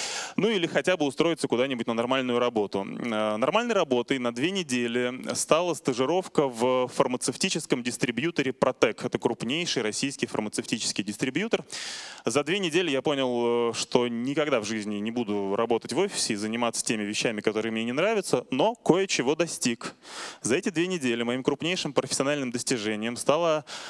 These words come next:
э, систематизация таможенных документов на ввоз в Россию партии «Виагры» на семьдесят пять процентов от всего её годичного объёма в две тысячи шестом году.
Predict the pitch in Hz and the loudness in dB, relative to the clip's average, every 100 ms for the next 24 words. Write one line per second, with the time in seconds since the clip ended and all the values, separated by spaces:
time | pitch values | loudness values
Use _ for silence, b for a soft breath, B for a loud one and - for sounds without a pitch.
0 | B - 110 113 - 170 - 165 156 156 | B 2 2 2 0 0 0 0 0 -2
1 | 131 196 190 - 135 117 - 135 156 190 | 2 2 2 2 2 2 4 2 4 2
2 | 135 120 110 - - - 110 113 113 165 | 2 -2 -4 -6 -10 -4 -2 0 0 0
3 | 214 - 113 - 117 123 131 160 - 120 | 0 0 0 0 0 0 0 0 0 0
4 | 110 113 - 196 175 104 - B B B | 0 0 0 0 0 -2 -6 B B B
5 | - 160 165 - 131 117 120 143 190 185 | 2 4 4 0 0 0 0 2 2 2
6 | 131 113 113 - 190 180 - - 147 - | 0 2 0 2 0 0 -2 2 2 4
7 | 123 - 170 147 139 - - 123 156 131 | 2 4 0 2 0 2 2 2 2 2
8 | 139 123 110 131 131 113 110 110 170 131 | 0 0 0 0 0 2 2 2 0 0
9 | 110 113 143 147 - - 104 117 110 107 | 0 0 0 0 0 0 2 2 4 2
10 | 104 95 | 2 0